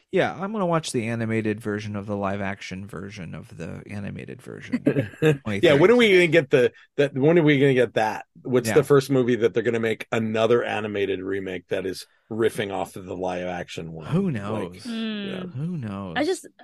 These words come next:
Speaker 3: you have a whole department that is, like, supposed to be working on ideas. Where are they?
Speaker 1: I,
Speaker 3: L-,
Speaker 1: it's
Speaker 3: l-, like, where are they at? Are they, are they
Speaker 1: Well
Speaker 3: also laid off? Like, I just, I don't understand
Speaker 1: Yeah.
Speaker 3: why we're consistently getting reboot after reboot or,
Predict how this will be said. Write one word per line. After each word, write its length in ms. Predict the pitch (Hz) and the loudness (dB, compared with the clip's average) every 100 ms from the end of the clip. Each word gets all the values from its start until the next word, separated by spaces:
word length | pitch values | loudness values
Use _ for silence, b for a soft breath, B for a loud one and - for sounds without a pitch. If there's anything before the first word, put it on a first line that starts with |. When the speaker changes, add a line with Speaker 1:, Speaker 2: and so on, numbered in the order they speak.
| - | -8
Speaker 3:
you 220 | 294 320 311 | 0 0 0
have 200 | 392 392 | 0 0
a 100 | 247 | -2
whole 220 | 214 233 | -2 -2
department 720 | 208 - 202 202 180 160 - _ _ | -2 -2 -4 -2 -6 -8 -10 _ _
that 200 | 208 196 | -4 -2
is, 120 | 214 | -4
like, 160 | 202 185 | -4 -6
supposed 400 | 214 196 202 - | -6 -4 -4 -4
to 80 | 202 | -6
be 140 | 202 | -2
working 340 | 185 180 196 190 | -2 -2 -4 -6
on 120 | 180 | -4
ideas. 460 | 170 170 175 160 | -4 -4 -4 -4
Where 160 | 165 196 | -2 -2
are 180 | 180 196 | 0 -2
they? 300 | 165 147 - _ _ _ _ _ 135 - | -6 -8 -14 _ _ _ _ _ -12 -6
Speaker 1:
I, 200 | 117 120 | -2 -2
Speaker 3:
L-, 40 | 113 | -4
Speaker 1:
it's 380 | 131 127 117 247 | -6 -6 -4 -8
Speaker 3:
l-, 80 | - | -4
like, 240 | 262 247 233 214 - | 0 0 -2 -10 -6
where 300 | 233 269 302 | 2 4 6
are 60 | |
they 140 | 294 254 | 6 4
at? 260 | 302 - - _ _ - | 2 -2 -6 _ _ 0
Are 100 | 226 | 2
they, 100 | 247 | 4
are 100 | 262 | 6
they 40 | |
Speaker 1:
Well 180 | - - | 6 6
Speaker 3:
also 200 | 247 294 | 6 4
laid 200 | 294 311 | 4 4
off? 240 | 320 359 - | 2 0 -2
Like, 200 | 254 233 | -2 0
I 100 | 240 | 0
just, 180 | 254 262 240 | -4 -4 -4
I 80 | |
don't 160 | 247 269 | -4 -4
understand 720 | 254 247 - 247 240 226 214 _ _ _ _ | -6 -8 -8 -4 -4 -4 -10 _ _ _ _
Speaker 1:
Yeah. 240 | 123 120 107 | -2 0 2
Speaker 3:
why 200 | 220 262 | 2 2
we're 160 | 240 | 0
consistently 560 | 220 226 233 233 254 226 | -2 -6 -6 -4 -4 -4
getting 420 | 208 214 208 208 - _ _ _ 220 | -4 -4 -4 -8 -12 _ _ _ 0
reboot 300 | 226 226 220 | 0 2 -2
after 260 | 190 202 | -4 -4
reboot 420 | 202 202 202 196 - - | -4 -2 0 0 -2 -4
or, 480 | 196 190 180 175 | -2 -2 -2 -6